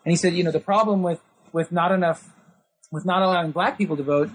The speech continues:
is not about black people voting. It's that there are too many stupid white people voting. And everybody would laugh, but he didn't know what the joke was because he genuinely felt this in a lot of ways.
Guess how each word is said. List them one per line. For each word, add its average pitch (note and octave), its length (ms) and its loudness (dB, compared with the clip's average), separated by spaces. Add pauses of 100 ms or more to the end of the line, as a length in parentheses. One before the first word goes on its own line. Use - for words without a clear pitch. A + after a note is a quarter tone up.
(140)
is D3+ 100 -16
not G3 200 2
about F3 280 0
black G3+ 280 -2
people D#3+ 160 0
voting. D3 260 0
It's - 120 -6
that D#3+ 100 -4
there D#3+ 120 2
are D3 60 -2
too G#3 200 0
many F3+ 220 2
stupid E3+ 420 -4
white F#3+ 240 0
people D3 260 -2
voting. G2+ 280 -6 (420)
And E3+ 120 -2
everybody G#3 360 2
would D#3+ 120 -2
laugh, F#3+ 520 0 (260)
but F3 120 0
he E3 200 -2
didn't A3 180 2
know F#3+ 100 4
what F#3 160 2
the E3+ 60 -10
joke G3+ 320 -2
was C#3 180 -2
because D3+ 300 -4
he F3+ 100 0
genuinely E3 640 2
felt G3+ 340 0
this C#3 200 -6
in C3+ 80 -6
a C3 80 -2
lot C3 220 2
of B2 100 -8
ways. D#3 460 0